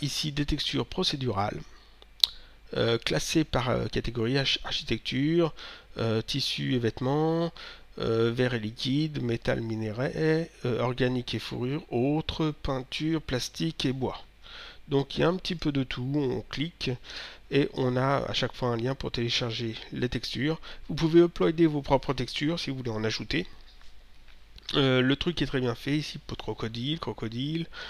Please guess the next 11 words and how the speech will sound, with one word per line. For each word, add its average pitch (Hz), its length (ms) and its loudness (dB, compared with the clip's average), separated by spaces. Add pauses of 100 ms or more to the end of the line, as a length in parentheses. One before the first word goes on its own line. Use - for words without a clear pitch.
(360)
euh, 107 180 -2
bubblegum, 143 1120 2
ici - 240 -4
une - 140 -4
pomme, 175 600 2 (840)
euh, 117 380 0
peau 123 160 0
d'alien, 113 540 0
et 135 80 -4
cetera, 120 720 0
la, 117 200 -2